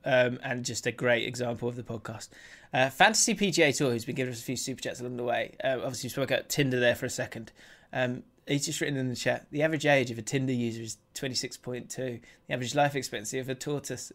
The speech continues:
is one, is a hundred and three." Think about that. <laughs> Well, good save, good save. Uh,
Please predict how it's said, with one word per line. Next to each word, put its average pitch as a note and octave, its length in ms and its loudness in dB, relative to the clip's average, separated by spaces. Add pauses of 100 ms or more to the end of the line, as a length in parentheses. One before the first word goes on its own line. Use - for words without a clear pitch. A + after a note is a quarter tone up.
(100)
is B2+ 100 -8
one, B2+ 300 -4
is C3+ 180 0
a C3+ 60 4
hundred C3 240 2
and A#2+ 80 -4
three." A#2+ 280 -2 (220)
Think C3+ 140 -2
about A2+ 340 -2 (580)
that. G4 600 4
<laughs> - 40 -20 (1000)
Well, C3 120 -4
good D#3 140 4
save, A2 340 4
good - 140 -6
save. - 240 -10 (840)
Uh, C3 380 6